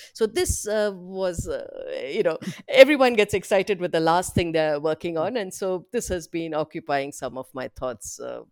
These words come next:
Speaker 1: of late. And we had a bunch of, uh, I think, nice papers on that. And, uh,
Speaker 2: Wonderful.
Speaker 1: so, so
Speaker 2: Wonderful.
Speaker 1: that is, uh, what I have been up to, uh, you know, in, in recent times. Right.
Speaker 2: Very nice. Very nice.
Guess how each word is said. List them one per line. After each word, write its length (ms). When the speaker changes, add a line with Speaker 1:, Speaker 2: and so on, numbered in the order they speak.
Speaker 1:
of 200
late. 300
And 220
we 100
had 260
a 60
bunch 380
of, 140
uh, 260
I 100
think, 280
nice 260
papers 460
on 160
that. 260
And, 440
uh, 40
Speaker 2:
Wonderful. 320
Speaker 1:
so, 280
so 220
Speaker 2:
Wonderful. 180
Speaker 1:
that 220
is, 320
uh, 240
what 240
I 60
have 240
been 160
up 240
to, 260
uh, 240
you 140
know, 180
in, 240
in 200
recent 380
times. 440
Right. 260
Speaker 2:
Very 160
nice. 380
Very 160
nice. 260